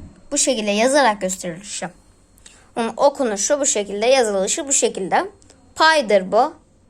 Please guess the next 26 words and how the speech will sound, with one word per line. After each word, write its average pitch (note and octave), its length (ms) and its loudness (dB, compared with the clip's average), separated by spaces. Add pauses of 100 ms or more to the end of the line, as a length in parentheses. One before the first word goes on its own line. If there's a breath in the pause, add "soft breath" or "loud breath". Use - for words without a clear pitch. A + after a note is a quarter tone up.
(180)
Bu - 200 -20
paydadır, B3 540 2 (120)
bu G3+ 60 -6
da F#3 100 -2
kesir F#3 300 -8
çizgisidir. - 600 -8 (540 loud breath)
Bunları, E4+ 580 4
bu C#4+ 220 0
payı, C#4+ 500 2 (120)
paydayı C#4+ 440 4
ve A#3+ 180 2
kesir D4 340 0
çizgisini G#3 560 -6
bilmeniz C4+ 560 -4 (220 loud breath)
size - 220 -4
problemlerde C#4 1000 4
mesela, A3+ 580 2
e, A3 260 2
diyecek G#3+ 380 -2
size, G3 400 -2
diyecektir G#3 540 -4
büyük F#3+ 240 -8
ihtimalle. G#3+ 640 -4 (880 soft breath)
Pay F#4 360 4 (320)
beş, C#4 680 0 (420)
payda B3+ 600 2